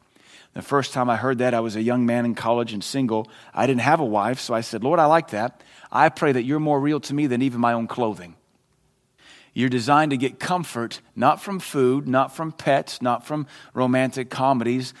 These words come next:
not from social media. You're designed to get comfort from the Spirit of God because He is the comforter. He is the paraclete,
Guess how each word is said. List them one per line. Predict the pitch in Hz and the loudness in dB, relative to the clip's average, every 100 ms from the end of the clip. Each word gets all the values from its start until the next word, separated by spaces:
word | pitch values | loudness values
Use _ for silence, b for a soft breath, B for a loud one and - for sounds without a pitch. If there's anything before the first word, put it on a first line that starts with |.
| B | B
not | - 123 120 | -2 0 0
from | 131 | -4
social | 117 131 127 - | -4 -4 -4 -4
media. | 117 127 123 101 87 B B | -2 0 0 -2 -6 B B
You're | 104 143 180 | -2 0 2
designed | 185 131 123 110 113 113 | 0 0 -2 -2 -4 -4
to | 110 | -4
get | 110 - | -6 -6
comfort | - 123 123 127 - | -4 -4 -2 -8 -8
from | 110 101 | -8 -6
the | 98 | -8
Spirit | - - 135 131 | -10 -6 -4 -4
of | 110 | -4
God | 98 87 87 - B B | -4 -4 -6 -10 B B
because | 95 95 95 - | -12 -10 -10 -6
He | 123 | -4
is | 131 110 | -4 -6
the | 113 | -8
comforter. | 107 92 - 87 | -6 -8 -10 -10
He | 110 | -4
is | 127 113 | -4 -4
the | 123 | -10
paraclete, | - 139 123 - 107 87 - | -4 -2 -2 -6 -8 -10 -12